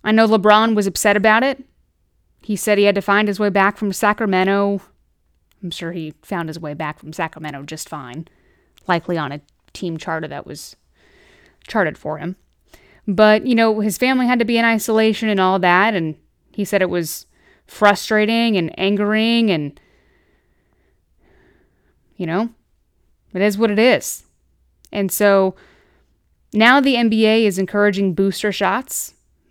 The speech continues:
and we'll be rolling out more testing for individuals that have not received their booster shots by December seventeenth. That's coming up.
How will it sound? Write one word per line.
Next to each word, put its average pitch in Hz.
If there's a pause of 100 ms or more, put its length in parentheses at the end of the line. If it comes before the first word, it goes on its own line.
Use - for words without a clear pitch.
(140)
and 185 (140)
we'll 196
be 214
rolling 208
out 196
more 226
testing 208
for -
individuals 185 (500)
that 214
have 202
not 208
received 208
their 190
booster 196
shots 180
by 180
December 165
seventeenth. - (1300)
That's 214
coming 277
up. 285